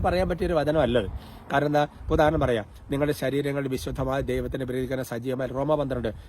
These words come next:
അപ്പോൾ നല്ലതും പ്രീതികരമായ ദൈവം വെളിപ്പെടുത്തി തരും. സ്നേഹത്തിൽ അഭിവൃദ്ധി പ്രാപിക്കും, വിവേചനം കിട്ടും. അത് ബാക്കി എല്ലാ കാര്യങ്ങൾക്കൂടെ നമ്മൾ ക്ലിയർ ആയിട്ട് വരുമ്പോ ഇത് കറക്റ്റ് ട്രാക്കിലേക്ക് വരും. ഹല്ലേലൂയ. നമുക്ക് സ്തുതിക്കാം അല്ലേ?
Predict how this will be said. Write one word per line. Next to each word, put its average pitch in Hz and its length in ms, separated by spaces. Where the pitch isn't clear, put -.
അപ്പോൾ 135 200
നല്ലതും 131 440
പ്രീതികരമായ 127 600
ദൈവം 127 180
വെളിപ്പെടുത്തി 143 440
തരും. 131 160
സ്നേഹത്തിൽ 143 580
അഭിവൃദ്ധി 135 400
പ്രാപിക്കും, 131 440
വിവേചനം 127 460
കിട്ടും. 127 220
അത് 165 120
ബാക്കി 127 360
എല്ലാ 196 380
കാര്യങ്ങൾക്കൂടെ 156 720
നമ്മൾ 143 160
ക്ലിയർ 135 340
ആയിട്ട് 123 220
വരുമ്പോ 117 220
ഇത് - 100
കറക്റ്റ് 117 380
ട്രാക്കിലേക്ക് 104 440
വരും. - 160
ഹല്ലേലൂയ. 147 460
നമുക്ക് 139 200
സ്തുതിക്കാം 127 320
അല്ലേ? 160 140